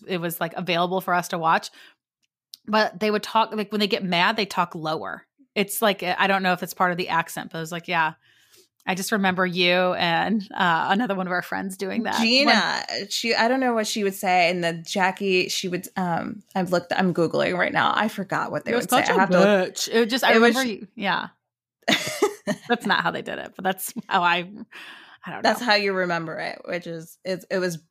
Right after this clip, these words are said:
Speaker 2: it was bad. It was bad when I did it then, and it would still be bad now,
Speaker 1: I know.
Speaker 2: but I
Speaker 1: They
Speaker 2: would
Speaker 1: need
Speaker 2: love
Speaker 1: to,
Speaker 2: to watch that.
Speaker 1: I would love for them to bring that back. You know what else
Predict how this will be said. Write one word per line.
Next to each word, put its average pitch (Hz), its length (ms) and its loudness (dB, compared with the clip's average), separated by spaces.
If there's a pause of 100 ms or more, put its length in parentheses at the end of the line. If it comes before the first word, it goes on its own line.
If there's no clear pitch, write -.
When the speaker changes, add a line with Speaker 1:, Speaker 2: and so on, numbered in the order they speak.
(100)
Speaker 2:
it 175 80 -8
was 160 160 -6
bad. 160 480 -10
It 185 60 -8
was 180 140 -6
bad 214 300 4
when 208 120 2
I 196 100 4
did 190 120 -2
it 180 140 -4
then, 175 220 -4
and 170 100 -4
it 160 40 -4
would 165 120 -6
still 175 160 -4
be 165 140 -4
bad 156 260 -6
now, 160 180 -6
Speaker 1:
I - 40 -4
know. 180 80 -6
Speaker 2:
but 190 100 -2
I 196 60 0
Speaker 1:
They 208 80 4
Speaker 2:
would 240 100 0
Speaker 1:
need 233 60 0
Speaker 2:
love 403 140 6
Speaker 1:
to, 311 80 -6
Speaker 2:
to 180 40 -6
watch 175 260 -6
that. 233 220 2
Speaker 1:
I - 20 -4
would 330 200 2
love 214 200 4
for 220 160 -2
them 214 140 0
to 196 60 -8
bring 202 140 -4
that - 140 -2
back. 180 220 -2
You 285 80 -4
know 427 80 2
what 427 180 2
else 190 300 4